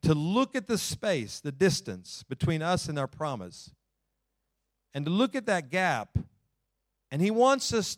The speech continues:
to worship that space. Now, let me explain this to you. Because in that space is God's possibilities and his provision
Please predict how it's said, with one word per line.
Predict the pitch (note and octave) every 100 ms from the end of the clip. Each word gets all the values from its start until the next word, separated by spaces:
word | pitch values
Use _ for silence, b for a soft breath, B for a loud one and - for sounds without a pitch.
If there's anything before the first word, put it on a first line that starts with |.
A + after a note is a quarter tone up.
| -
to | E3
worship | C#3+ E3+ A#3+ C4 - - B2 B2 - _ - _ _ _ _ _ _ _ _ _ _ _ _ _ _ A2+
that | B2 G3+ E3+
space. | - - - A3 C3 F#2 -
Now, | B2+ A#2 A2+ A#2+
let | C#3+
me | D#3
explain | E3+ - F3+ E3
this | A2+
to | -
you. | E2+ - _ _ _ _ _ _ _ _ _ _ _ _ _ _
Because | D3+ D#3 G#3+ F3
in | G3+ A3 C#4
that | C#4+ B3+ F#3+
space | - A#3+ A#3+ D#3+ D3 - - - _ _ _ _ _ _ _ _
is | F3 C#3+
God's | C3 B2 A3 A#3 A#3+ B3+ G3 E3 -
possibilities | - - A3 - G#3 A3+ G#3+ D#3+ A2+ E2 - - - _ _ _ _ _ _ _ _ _ _ -
and | F#3
his | D#3 F#3 -
provision | F3+ E3 F#3 D3+ G2+ F#2+